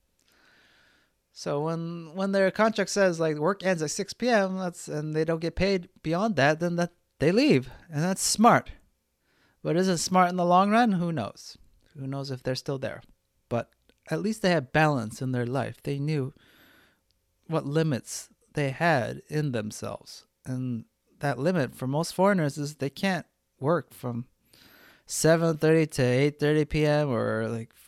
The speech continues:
to beyond. And then there's company dinners and then karaoke and all this bullshit. It's just, it's really like, yeah. It's like being part of the mafia.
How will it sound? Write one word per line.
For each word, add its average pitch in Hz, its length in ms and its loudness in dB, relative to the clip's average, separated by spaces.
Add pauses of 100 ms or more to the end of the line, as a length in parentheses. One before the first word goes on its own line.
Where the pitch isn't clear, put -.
(340)
to - 120 -18 (200)
beyond. 131 600 -2 (400)
And 113 120 -6
then 135 140 -6
there's 127 120 -6
company 143 360 -2
dinners 143 580 2
and 98 100 -6
then 104 240 -8
karaoke 139 720 -8 (800)
and 165 100 -12
all 233 200 2
this 170 160 0
bullshit. - 720 -4 (240)
It's - 140 -20
just, - 420 -12 (720)
it's - 380 -8
really 170 560 0
like, 123 220 -2 (1080)
yeah. 117 280 -2 (640)
It's - 80 -20
like 196 160 -4
being 196 500 2
part 190 240 2
of 160 60 2
the 143 60 0
mafia. 139 600 0